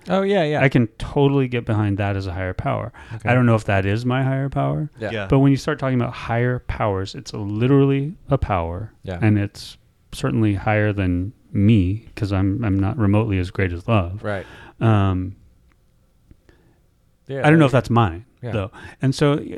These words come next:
Speaker 2: that, that helped me think about things a, a little bit differently. You know, in my head, uh, the geek,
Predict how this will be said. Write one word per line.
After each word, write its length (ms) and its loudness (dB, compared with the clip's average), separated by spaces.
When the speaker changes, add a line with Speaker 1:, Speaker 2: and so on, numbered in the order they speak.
Speaker 2:
that, 220 0
that 200 0
helped 260 0
me 100 2
think 340 0
about 340 -2
things 380 0
a, 140 -14
a 60 -4
little 200 2
bit 160 -8
differently. 440 -2
You 80 0
know, 160 2
in 100 4
my 160 2
head, 420 0
uh, 60 -10
the 1040 -6
geek, 400 -4